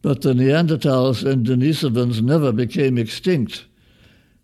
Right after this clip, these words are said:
They simply merged their genomes with ours.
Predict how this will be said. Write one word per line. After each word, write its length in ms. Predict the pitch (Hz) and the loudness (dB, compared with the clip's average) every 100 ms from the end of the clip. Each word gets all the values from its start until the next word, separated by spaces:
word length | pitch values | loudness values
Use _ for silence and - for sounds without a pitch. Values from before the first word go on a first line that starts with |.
| _ _ | _ _
They 160 | 160 151 | -2 0
simply 420 | 180 185 170 151 | 0 0 0 2
merged 640 | 127 151 151 131 110 - | 4 4 4 2 -2 -2
their 220 | 151 143 | 0 2
genomes 680 | 120 147 135 127 120 117 107 | 2 0 2 2 2 0 -2
with 220 | 143 135 | -2 -2
ours. 640 | 139 135 110 101 - - | 0 0 0 0 -4 -12